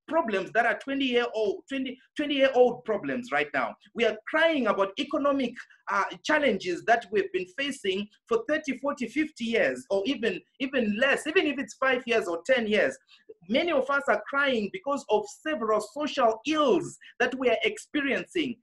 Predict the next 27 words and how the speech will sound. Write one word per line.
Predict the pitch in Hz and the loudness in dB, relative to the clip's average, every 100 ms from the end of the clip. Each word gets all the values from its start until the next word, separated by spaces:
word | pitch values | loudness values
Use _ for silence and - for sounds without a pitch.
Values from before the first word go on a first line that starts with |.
| _ | _
Many | 156 214 311 320 262 - _ 190 | -4 0 2 2 -2 -4 _ -4
of | 185 | 0
those | 220 277 262 - _ - | 4 4 4 -4 _ -4
challenges | 285 277 196 175 220 208 - 196 | 0 0 -2 -4 -4 -6 -6 -6
affecting | 180 - 311 311 - 208 | -6 -6 -6 -6 -4 -2
us | 175 - | -2 -2
directly. | 151 156 240 262 254 269 262 - - | -2 2 2 2 0 -4 -4 -16 -14
Some | - 320 330 | 0 4 4
are | 220 214 | 2 0
not | 254 | 0
affecting | 202 254 262 220 185 | -2 -4 -6 -4 -4
us | 165 - | -4 -2
directly, | 165 240 208 240 254 - - | -2 -2 -4 -6 -6 -8 -6
but | 185 175 | -2 2
they | 190 | 2
are | 190 | 2
affecting | 196 - 311 - 240 214 | -4 -6 -8 -6 -6 -2
the | 185 - | -2 0
people | 294 - 247 190 190 | -2 2 2 4 2
who | 247 | -2
live | 233 262 - - 160 | 0 -2 -2 -6 -2
around | 185 208 190 143 117 | 0 0 -2 -6 -10
us. | - - _ _ - | -10 -20 _ _ 0
People | 311 302 285 277 269 | 2 2 2 2 2
are | 196 180 170 | -2 -4 -6
in | 170 156 | -8 -10
crisis | - 233 226 208 - 143 - | -6 0 0 -2 -10 -20 -20